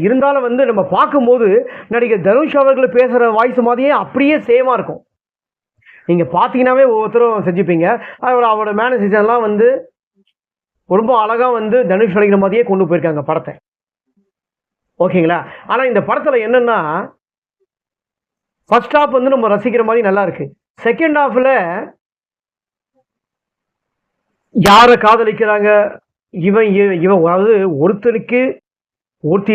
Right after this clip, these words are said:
தான் வந்து கல்யாணம் கட்டிக்க முடியும்னு அந்த காலத்துல இருந்து இந்த காலத்து வரைக்கும் இருக்கு. ஒருத்தியை வந்து ஒருத்தன் தான் லவ் பண்ண முடியும், ஒருத்தியை வந்து ஒருத்தன் தான் லவ் பண்ண முடியும். குழப்புறணும், ஆ?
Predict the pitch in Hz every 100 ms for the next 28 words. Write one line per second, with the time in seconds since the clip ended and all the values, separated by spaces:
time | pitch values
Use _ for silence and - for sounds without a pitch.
0 | 208 226 208 202 202 190 208 185 180 170
1 | 175 180 185 196 226 - _ _ _ _
2 | _ _ _ _ _ - 208 202 190 185
3 | 180 208 202 180 180 180 170 165 170 143
4 | - _ _ _ _ _ _ _ 160 175
5 | 202 269 269 247 226 220 277 196 202 247
6 | 240 240 214 202 185 160 135 131 _ _
7 | _ _ _ _ _ _ 190 254 254 311
8 | 285 247 247 269 220 233 254 254 226 196
9 | 175 156 135 135 _ _ _ _ _ _
10 | _ - 262 277 247 240 185 135 - _
11 | _ _ _ _ _ _ _ _ 220